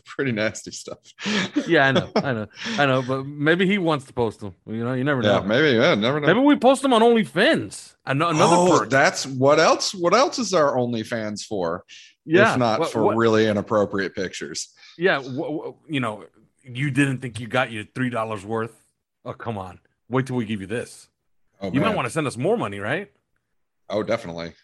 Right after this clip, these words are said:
Speaker 2: Oh,
Speaker 1: See
Speaker 2: boy.
Speaker 1: Simon, see, get, see Simon with a with a, a stomach bag.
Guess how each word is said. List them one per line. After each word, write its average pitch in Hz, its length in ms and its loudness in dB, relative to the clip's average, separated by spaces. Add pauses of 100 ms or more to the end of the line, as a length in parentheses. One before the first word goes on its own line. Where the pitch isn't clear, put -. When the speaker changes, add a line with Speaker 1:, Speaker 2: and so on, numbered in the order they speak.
(720)
Speaker 2:
Oh, 120 200 -6
Speaker 1:
See 101 180 -8
Speaker 2:
boy. 92 60 -8
Speaker 1:
Simon, 95 520 -6
see, - 220 -16 (100)
get, 95 200 -12
see - 180 -10
Simon 98 460 -6
with 85 100 -10
a 82 200 -10 (640)
with 85 120 -10
a, 82 180 -10 (340)
a - 260 -20
stomach 95 420 -10
bag. 101 320 -2